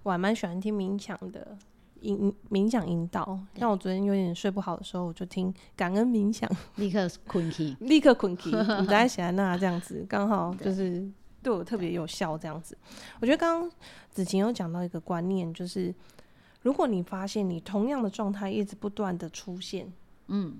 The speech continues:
Speaker 1: 对不对？
Speaker 2: 在你的生命的剧本一直不断的
Speaker 1: 对。
Speaker 2: 上演的时候。
Speaker 1: 那就是你真的要去探讨跟觉察的，因为有可能这就是你，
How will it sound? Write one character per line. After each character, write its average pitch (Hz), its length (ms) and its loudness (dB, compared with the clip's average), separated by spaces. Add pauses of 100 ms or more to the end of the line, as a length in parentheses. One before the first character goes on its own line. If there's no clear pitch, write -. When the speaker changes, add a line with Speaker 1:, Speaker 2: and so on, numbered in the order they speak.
Speaker 1:
对 240 120 0
不 226 40 2
对？ - 0 -
Speaker 2:
在 - 0 -
你 202 80 2
的 175 80 0
生 208 180 -4
命 220 180 0
的 185 80 -2
剧 196 220 -4
本 156 180 -4
一 185 80 -4
直 - 140 -8
不 - 160 -8
断 180 220 -4
的 170 80 2
Speaker 1:
对。 330 160 4
Speaker 2:
上 156 240 -4
演 127 260 -8
的 95 80 -12
时 - 220 -10
候。 160 280 -8 (240)
Speaker 1:
那 339 120 0
就 294 160 -2
是 294 180 -6
你 190 220 -2
真 214 240 -2
的 202 80 0
要 180 160 -4
去 185 360 -8 (220)
探 185 300 -6
讨 - 200 -10 (140)
跟 196 220 -2
觉 - 260 -10
察 - 400 -12
的， - 180 -14 (240)
因 247 220 0
为 247 160 0
有 190 160 0
可 214 220 -4
能 175 260 -6
这 240 100 -6
就 233 160 -8
是 226 200 -8
你， 175 280 -2